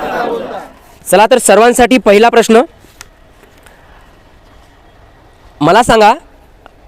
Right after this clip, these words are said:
अठराशे पंच्याण्णवमध्ये, अठराशे पंच्याण्णवमध्ये मोतीबाग तालमीची स्थापना करण्यात आली,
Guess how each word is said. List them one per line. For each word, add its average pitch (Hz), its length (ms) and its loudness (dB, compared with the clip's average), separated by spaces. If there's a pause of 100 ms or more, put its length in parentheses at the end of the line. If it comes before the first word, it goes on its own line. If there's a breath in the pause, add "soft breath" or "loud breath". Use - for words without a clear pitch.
(300)
अठराशे 220 460 0
पंच्याण्णवमध्ये, 226 760 0 (460)
अठराशे 196 340 0
पंच्याण्णवमध्ये 202 680 0 (180)
मोतीबाग 185 480 0 (460)
तालमीची 202 380 0
स्थापना 214 340 0
करण्यात 202 260 0
आली, 190 200 0